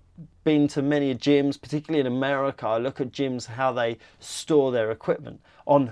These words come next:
hooks on certain things on walls, so you can just grab it and pull it off. That could be like hurdles, and your, your kettlebells are on the edge of the floor. So obviously it then goes back to what type of training is John specialising? Does he really good?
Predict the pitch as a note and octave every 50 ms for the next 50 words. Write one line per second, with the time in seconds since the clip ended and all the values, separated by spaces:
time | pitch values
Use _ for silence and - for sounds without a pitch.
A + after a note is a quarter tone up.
0 | - - F3+ F3 - - _ - - - - - - - B2+ C3 C3 B2+ B2+ A#2+
1 | - - C3+ A#2 A#2+ A2+ D3+ C#3 B2+ - C3+ B2 C3 D#3 D#3 C#3+ - - B2 -
2 | B2+ B2 A2+ A2 - - - A#2 B2 C3+ C#3+ D3+ D3 C#3 B2 - A2 A2 G#2 -
3 | C3 A#2+ A2 A#2 - B2+ C3 - - _ _ _ _ - - _ _ _ - C3+
4 | A#2+ - - - A2 - - A#2+ A2+ G#2+ G#2 G2 - - - - C3 C3 B2+ B2
5 | B2 A2 G#2+ G2+ G#2+ G#2+ - - A2+ A2 A2+ A2 G#2+ A2 A2 A2+ - - - -
6 | _ - C3 B2 - - - E3 D3 - - D#3 C#3 A#2+ C#3+ C3+ B2+ B2+ A#2+ A2
7 | B2 A#2 A#2+ A#2+ A#2+ A#2+ A#2+ A#2 B2 C3+ C3+ - - G#2+ G#2+ G#2+ - _ C3+ C3+
8 | B2+ A#2 A2 A2+ - _ _ _ _ _ _ _ _ _ _ - - - F#3 G#3
9 | F#3+ F3 - A3+ F3+ D3+ C3 - _ _ _ - D#3+ D3+ D3 - _ _ _ _
10 | _ _ _ _ _ - D#3+ C3+ D3+ D3 D3 D3 B2+ C3+ B2+ B2+ - - C3 -
11 | - - A#2 B2 C3 C#3 C3+ - _ - - C#3 C3 A#2+ - B2 - - - C#3+
12 | B2+ B2+ B2 B2 A#2+ A#2 - - - - - C#3+ C3+ B2 A#2+ A#2+ - - B2+ A#2+
13 | - - - A#2 A#2 A2+ A2+ A#2 A2+ A2+ A#2 A2 G#2 G#2+ G#2 A2 G#2 A2 A2+ A2+
14 | G#2+ G2 B2 A#2+ A#2+ A#2